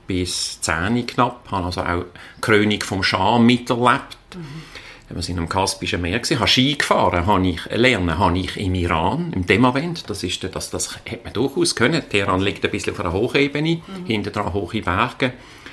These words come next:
Speaker 1: Bin wieder zurückgekommen und dann die Schule gemacht, eher ein Sportzünder gewesen,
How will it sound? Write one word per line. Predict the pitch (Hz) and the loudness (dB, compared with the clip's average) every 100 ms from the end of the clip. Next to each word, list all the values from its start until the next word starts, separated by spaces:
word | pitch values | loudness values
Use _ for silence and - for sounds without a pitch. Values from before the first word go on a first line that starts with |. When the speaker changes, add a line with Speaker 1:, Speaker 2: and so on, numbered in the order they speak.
| - - | -6 0
Speaker 1:
Bin | 110 | 2
wieder | 110 | 0
zurückgekommen | - 120 131 - 180 175 165 - - - - - - - - - - | -2 -2 -2 0 2 0 -4 -16 -18 -18 -18 -18 -20 -20 -20 -20 -4
und | - 160 143 | 6 8 10
dann | 139 127 | 6 6
die | 120 | 4
Schule | 123 143 170 | 6 6 4
gemacht, | 170 170 175 - 123 | 4 4 4 4 4
eher | 113 | 6
ein | 101 | 4
Sportzünder | - 113 131 - - 147 151 151 147 | 4 4 4 0 2 4 4 0 -2
gewesen, | - 147 143 160 | 2 4 4 4